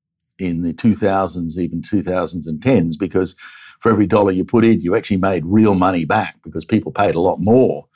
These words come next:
for mobile service than fixed wire telephony. And so fixed wire telephony was regarded as slum centre, low rent, low return, low everything, mobiles, bright, shiny, new, let's make money.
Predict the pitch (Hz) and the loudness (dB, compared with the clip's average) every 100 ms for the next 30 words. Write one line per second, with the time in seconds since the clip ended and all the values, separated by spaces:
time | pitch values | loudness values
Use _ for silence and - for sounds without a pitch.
0 | _ _ 95 104 95 82 82 95 82 82 | _ _ -2 0 0 -2 -2 -2 -2 -4
1 | - 80 - - - 87 82 85 90 104 | -10 -6 -4 -4 -2 0 0 -2 -2 -2
2 | 92 80 - _ _ - - - - 117 | -4 -8 -14 _ _ -20 -20 -8 -4 -2
3 | 127 - - 104 92 - 98 98 98 85 | 0 -2 -2 -2 -2 2 0 2 -2 -2
4 | 76 95 101 98 95 92 82 - _ - | -2 -2 2 2 0 -4 -6 -8 _ -6
5 | - 185 113 98 120 113 98 80 - _ | -2 0 0 2 2 2 0 -4 -8 _
6 | _ _ _ 117 127 113 110 113 113 120 | _ _ _ 2 4 4 2 0 2 2
7 | 113 92 127 113 110 110 110 101 107 107 | 2 2 2 4 4 4 4 4 4 0
8 | 90 87 - _ _ 113 127 104 98 101 | -2 -8 -10 _ _ 2 2 2 2 0
9 | - 113 120 - 113 104 101 95 98 92 | 0 0 0 -2 -2 -2 -4 -4 -4 -4
10 | - 90 87 110 135 80 | -6 -8 -6 0 0 -2